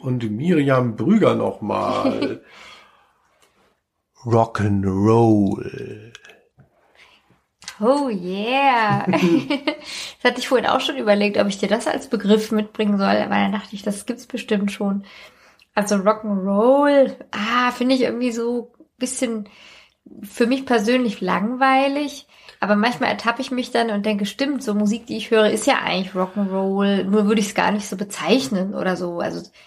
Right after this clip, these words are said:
Speaker 2: Punk, Rock oder so. Also dass ich dann merke, ja klar, natürlich kommt das auch vom Rock'n'Roll und wie gut, dass es ihn ja auch gab oder gibt. Sonst gäb's ja auch
Speaker 1: <laughs>
Speaker 2: diese ganzen anderen Sachen nicht, die sich daraus entwickelt haben. Aber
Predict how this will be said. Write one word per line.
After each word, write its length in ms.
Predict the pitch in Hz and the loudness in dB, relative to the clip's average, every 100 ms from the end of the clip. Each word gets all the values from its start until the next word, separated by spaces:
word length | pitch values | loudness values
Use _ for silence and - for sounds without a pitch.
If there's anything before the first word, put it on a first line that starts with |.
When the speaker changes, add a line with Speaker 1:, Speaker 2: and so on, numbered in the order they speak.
| _ | _
Speaker 2:
Punk, 420 | - - 190 220 - _ _ _ | -6 -2 0 -2 -8 _ _ _
Rock 440 | 185 180 190 - | 0 2 2 -4
oder 260 | - 185 196 | -2 0 0
so. 260 | 185 190 190 | 0 -2 0
Also 180 | 185 196 | 0 -2
dass 100 | 196 | -4
ich 80 | 196 | -4
dann 140 | 202 | -4
merke, 240 | 185 185 | -4 -4
ja 80 | 202 | -6
klar, 460 | 185 196 190 226 202 - - | -4 0 2 2 0 -8 -12
natürlich 300 | - 202 269 | -6 -2 -2
kommt 280 | 269 226 226 | 0 0 2
das 140 | 208 202 | 0 2
auch 240 | - 185 | 0 0
vom 300 | - 208 190 | -2 -4 -2
Rock'n'Roll 840 | 180 208 214 185 185 196 240 247 196 | 0 0 0 -6 -2 -2 0 0 -2
und 60 | |
wie 80 | 196 | -4
gut, 220 | 202 240 | -6 -4
dass 120 | 208 196 | -4 -4
es 140 | 196 | -6
ihn 200 | 202 196 | -4 -2
ja 160 | 190 - | -2 -4
auch 200 | - - - - - _ | -6 -10 -20 -20 -20 _
gab 460 | - 190 202 220 214 | -2 0 2 0 0
oder 180 | 208 196 | 0 0
gibt. 260 | 196 - | -2 -4
Sonst 240 | - 208 196 | 0 0 2
gäb's 280 | 190 208 - | 4 4 4
ja 140 | 214 | 2
auch 40 | |
Speaker 1:
<laughs> 20 | 202 | 2
Speaker 2:
diese 160 | 214 | -2
ganzen 260 | 185 202 208 | 0 -2 -2
anderen 360 | 208 247 226 | -2 -2 -2
Sachen 360 | 208 214 220 208 | -2 -2 -4 -4
nicht, 200 | 214 208 | -4 -6
die 120 | 214 | -6
sich 140 | 190 190 | -6 -6
daraus 360 | 196 196 196 | -6 -4 -4
entwickelt 460 | - 190 226 247 - | -6 -10 -8 -10 -4
haben. 300 | 190 202 196 | -2 0 -2
Aber 240 | 196 196 | -4 -8